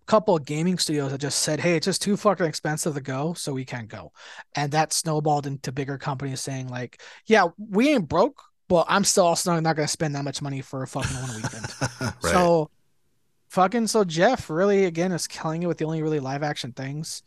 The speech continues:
Speaker 1: Um, there's one, like, fav-, moment we'll talk about later 'cause I know you're gonna talk about it. But, like, little things I liked. Uh, it was cool seeing Gonzo there. Um,
Speaker 2: Yeah, that's, I, I enjoyed that more than I thought I would.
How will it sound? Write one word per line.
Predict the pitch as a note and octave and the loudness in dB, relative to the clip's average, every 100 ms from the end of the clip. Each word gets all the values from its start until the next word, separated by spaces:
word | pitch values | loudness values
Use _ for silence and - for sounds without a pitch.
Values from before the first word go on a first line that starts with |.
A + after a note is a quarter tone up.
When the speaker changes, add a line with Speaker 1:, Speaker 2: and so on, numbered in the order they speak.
| _ - _ _ - | _ -20 _ _ 2
Speaker 1:
Um, | D#3 D3+ D3+ D3+ D3 D3 _ _ _ | 4 4 2 0 -6 -10 _ _ _
there's | D3+ C#3 F#3+ F#3 | -2 4 4 4
one, | E3+ F#3+ A3 B3+ | 4 4 6 4
like, | A3+ F#3 - | 4 2 0
fav-, | - F#3 F3 | 0 2 0
moment | F3+ F3+ F3 E3+ | 0 2 2 2
we'll | E3 | 0
talk | D#3 D#3 | 0 2
about | F3+ | 2
later | D#3 | 2
'cause | D3+ | -2
I | D3+ | -4
know | |
you're | D3 D3+ | -4 -4
gonna | |
talk | C#3+ C#3 | -4 -6
about | C3+ | -6
it. | C#3+ - - - | -6 -8 -20 -2
But, | F3+ | 2
like, | F3 E3+ | 2 4
little | A#3+ D#4+ | 6 6
things | C#4+ C4+ B3+ | 4 2 4
I | A3 | 4
liked. | F3+ F3+ G#3+ - _ _ _ _ _ _ _ _ _ | 6 4 2 -4 _ _ _ _ _ _ _ _ _
Uh, | F#3+ F3+ F3 | 4 6 6
it | |
was | G#3 - | 4 4
cool | C#4 C4+ | 4 6
seeing | B3+ G#3+ | 4 4
Gonzo | F3 E3 F3+ G#3 G#3 | 4 4 4 4 6
there. | A3 A#3 - _ _ _ _ _ - | 4 2 -10 _ _ _ _ _ 0
Um, | F3 F3 E3+ E3 | 4 6 4 6
Speaker 2:
Yeah, | D#3 F3 B2+ | 8 10 10
that's, | D3 G3 - | 6 4 2
I, | D3+ - | 0 8
I | A#3 | 8
enjoyed | D4+ B3 E3+ G#3+ A3 F3+ | 10 10 12 12 10 10
that | F3+ C#3+ | 6 6
more | C#3+ D#3 E3+ | 8 10 8
than | E3 D3+ | 6 4
I | C#3+ | 2
thought | - C#3+ C#3+ | 4 4 4
I | A#2 | 4
would. | F2+ D#2 C#2+ | 0 -2 -4